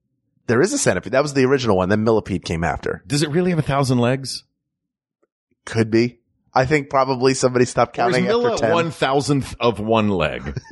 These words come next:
Speaker 1: It's just got one, like,
Speaker 2: Yeah.
Speaker 1: a little hair.
Speaker 2: He's just got one little hair that he just goes in a little circle.
Speaker 1: We don't know if it's actually a millipede or just a worm with a hair
Speaker 2: It
Speaker 1: on
Speaker 2: would be
Speaker 1: it.
Speaker 2: a killopede, right? Oh, no, that's,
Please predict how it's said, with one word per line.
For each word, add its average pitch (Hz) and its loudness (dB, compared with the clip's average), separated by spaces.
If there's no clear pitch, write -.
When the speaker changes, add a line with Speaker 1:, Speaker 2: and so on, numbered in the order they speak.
Speaker 1:
It's - -6
just 190 -2
got 190 0
one, 160 0
like, 147 2
Speaker 2:
Yeah. 147 2
Speaker 1:
a - -2
little 156 2
hair. 151 2
Speaker 2:
He's 156 2
just 175 0
got 160 0
one 170 0
little 175 2
hair 151 2
that 139 -2
he 147 2
just 139 -2
goes 143 0
in 147 0
a 139 2
little 135 2
circle. 95 -2
Speaker 1:
We 180 0
don't 285 0
know 214 2
if 202 -4
it's 247 -2
actually 151 2
a - 2
millipede 139 0
or 135 0
just 120 -4
a 127 4
worm 113 2
with 107 4
a 101 2
hair 101 2
Speaker 2:
It 85 2
Speaker 1:
on - 2
Speaker 2:
would 220 -2
be 220 0
Speaker 1:
it. 175 -2
Speaker 2:
a - -20
killopede, 110 0
right? 156 0
Oh, 117 2
no, 104 0
that's, 101 -6